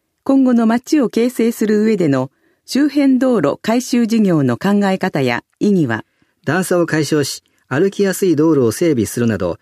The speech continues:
Speaker 2: 急速な少子高齢化に合わせ改善します。
Speaker 1: 地方分権改革を目指す上での区長の見解は？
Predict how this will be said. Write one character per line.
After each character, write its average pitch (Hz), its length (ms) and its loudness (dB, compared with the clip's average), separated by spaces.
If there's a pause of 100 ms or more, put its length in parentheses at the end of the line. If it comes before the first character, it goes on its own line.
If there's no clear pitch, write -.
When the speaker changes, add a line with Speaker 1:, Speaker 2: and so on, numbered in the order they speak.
(220)
Speaker 2:
急 156 200 0
速 156 260 -4
な 143 180 -2
少 156 220 -2
子 - 100 -10
高 147 200 -2
齢 160 140 0
化 147 140 -2
に 143 100 0
合 143 80 -2
わ 151 120 -4
せ 107 140 -4
改 95 200 -6
善 87 160 -8
し - 100 -12
ま 85 80 -10
す。 - 180 -16 (1040)
Speaker 1:
地 240 140 -2
方 294 220 2
分 240 220 0
権 254 200 0
改 247 220 -2
革 185 280 -2
を 175 40 0
目 180 120 0
指 226 140 -2
す - 140 -4
上 185 180 0
で 160 140 0
の 120 220 -2 (180)
区 - 120 -16
長 311 240 -2
の 131 120 -2
見 160 220 -2
解 143 220 -4
は？ 120 180 -4